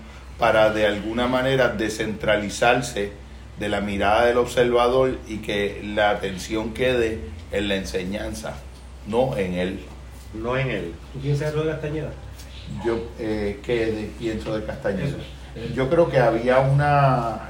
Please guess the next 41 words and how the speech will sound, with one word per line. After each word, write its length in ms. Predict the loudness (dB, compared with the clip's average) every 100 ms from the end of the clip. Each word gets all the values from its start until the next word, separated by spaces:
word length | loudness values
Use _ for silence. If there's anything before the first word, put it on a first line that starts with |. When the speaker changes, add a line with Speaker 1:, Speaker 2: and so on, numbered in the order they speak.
| -8
Speaker 1:
Castañeda 720 | -6 -2 -2 0 2 2 4 6
Speaker 3:
Me 80 |
Speaker 1:
un 60 | 8
Speaker 3:
salí, 200 | 10 10 10
Speaker 1:
poco, 100 | 8
Speaker 3:
me 100 | 8
salí, 240 | 6 6 4
pero 280 | 2 0 4
Speaker 1:
Castañeda 600 | 4 6 4 4 4 4
es 120 | 4
un 80 | 4 4
poco 340 | 6 8 6
más 600 | 6 6 6 6 4 0
grisáceo, 840 | -4 -4 -4 -2 0 0 -2 -4 -6 -10 -16 -16 -16 -2
pero 200 | 2 4
lo 200 | 6 6
digo 340 | 6 8 8 8
como 340 | 4 4 2
una 200 | 2 2
Speaker 3:
Ajá. 160 | 0 0
Speaker 1:
eh, 120 | 0 0
sutil 480 | -2 -2 0 2 4
analogía 800 | 6 4 2 0 -2 0 0 -2 -8 -14 -16 -18 -10 0
entre 380 | 0 2 0
Gurdjieff 540 | 2 -2 -4 0 0 0
y 60 | 0
Castañeda. 920 | 2 4 4 4 2 6 6 4 -2 -12 -14 -14 -6 -4
En, 80 | -4 -4 -8
en, 340 | -8 -6 -4
en 60 | -2
la 80 | -2
historia 480 | 0 2 4 8
de 100 | 8
la 120 | 8 6
mitología 680 | 6 4 4 4 6 6
comparada, 560 | 4 2 4 6 8 6
esa 240 | 6 2
figura 600 | 2 -2 0 4 4 4 0
es 160 | 0
un 140 | 0 -2
trickster 800 | -2 -6 -2 0 2 0 -4